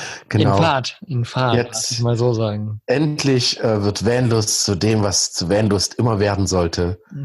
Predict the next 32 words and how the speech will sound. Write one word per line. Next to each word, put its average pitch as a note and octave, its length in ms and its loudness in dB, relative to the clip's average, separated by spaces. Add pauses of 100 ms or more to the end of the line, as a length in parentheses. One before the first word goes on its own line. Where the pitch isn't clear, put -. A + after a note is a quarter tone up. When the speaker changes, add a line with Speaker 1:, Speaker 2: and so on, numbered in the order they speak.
Speaker 2:
Genau. G2+ 480 -2 (540)
Speaker 1:
Eine D3+ 280 2
Pornoserie. F#2+ 1120 2 (180)
<laughs> - 500 -4
Speaker 2:
<laughs> - 1600 -2 (540)
Ich - 120 -2
glaube A#2+ 280 2
nicht. A#2+ 220 0
Zum A#2 140 2
Glück B2 220 0
sind B2 280 0
wir A#2+ 300 2
ein, A2 440 2
äh, G#2+ 240 0
Audioformat A2+ 720 2
und A2 100 0
kein G#2+ 200 0
Videoformat. G#2+ 760 0 (420)
Speaker 1:
Ja, A2+ 280 4
Gott A2+ 200 0
sei F#2+ 160 -2
Dank. G#2 460 -2 (160)
Speaker 2:
Und G#2+ 180 0
wir G#2 140 2
werden G2 240 2
jetzt - 280 -2
nicht A#2 380 0
die A2 100 0
ganze G2+ 360 -2
Zeit G2 340 -4
erotisch G#2+ 640 0
reden. F#2+ 400 2